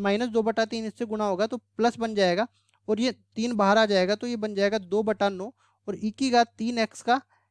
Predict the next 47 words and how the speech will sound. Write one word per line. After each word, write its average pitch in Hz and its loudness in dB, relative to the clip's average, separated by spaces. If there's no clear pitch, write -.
एक्स 202 0
के 254 -2
सापेक्ष 226 0
समाकलन 220 0
करेंगे 208 -2
तो 233 -6
e 214 -4
की 240 -10
घात 226 2
तीन 220 -6
एक्स - -8
बटा 190 0
तीन 226 -6
बन 226 -6
जाएगा। 202 4
और 240 2
चूंकि 254 -4
ये 277 4
देखो 247 2
अनिश्चित 233 0
समाकलन 208 0
है 233 -2
तो 240 -2
एक 226 4
अचर 214 0
पद 220 -6
भी 226 -2
आ 220 8
जाएगा। 160 0
अब 220 2
इसको 254 -4
थोड़ा 240 -2
सरलतम 220 0
रूप 233 -6
में 247 -2
लिख 233 -4
देते 202 -2
हैं। 277 -6
तो 233 -6
यहाँ 208 2
से 254 -6
मेरे 240 -4
पास 233 0
आई 214 2
बराबर 220 4
आ 208 6
जाएगा 185 0